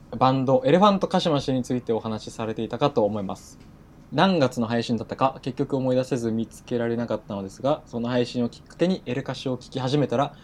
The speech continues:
むちゃくちゃかっこいいということに気づき、ドハマりして今に至ります。そこで改めてですが、お二人が今ドハマりしている音楽はありますか？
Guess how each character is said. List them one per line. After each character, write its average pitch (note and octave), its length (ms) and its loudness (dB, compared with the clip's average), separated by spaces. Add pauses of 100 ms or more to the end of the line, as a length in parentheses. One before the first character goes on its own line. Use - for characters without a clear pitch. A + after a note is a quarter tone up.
(260)
む B2+ 80 -4
ち - 60 -6
ゃ F3+ 60 -2
く - 40 -10
ち - 80 -4
ゃ - 60 -2
か F3 80 -6
っ D#3+ 60 -8 (100)
こ F#3 100 -2
い E3+ 140 -2
い - 80 -6
と C#3 100 -6
い C3+ 60 -2
う - 20 -6
こ C3 100 -6
と C#3+ 80 -6
に C3 100 -4
気 C3+ 80 -2
づ D3 120 -4
き、 C3+ 280 0
ド A#2+ 80 -2
ハ C#3+ 140 2
マ B2+ 140 2
り A#2+ 80 0
し - 160 -12
て E3 140 6
今 B2 280 0
に G2 220 -4
至 G2+ 200 -4
り G2 100 -6
ま - 120 -10
す。 - 220 -18 (480)
そ - 120 -4
こ E3+ 100 4
で F3 100 10
改 C#3+ 320 6
め B2+ 80 0
て G#2+ 100 0
で G#2+ 120 -2
す - 120 -18
が、 C#3 180 0 (180)
お - 100 0
二 G3+ 160 4
人 F#3 80 6
が D3 140 6
今 C#3 200 2
ド A2+ 120 0
ハ - 160 2
マ D#3+ 160 4
り C3 120 0
し - 140 -10
て C3+ 120 -4
い B2+ 100 -2
る C3 120 -4
音 B2 220 -2
楽 A#2+ 300 -8
は C#3+ 220 -2 (100)
あ G#2+ 100 -4
り G#2+ 80 -2
ま A2 100 -6
す - 120 -16
か？ G#2 160 0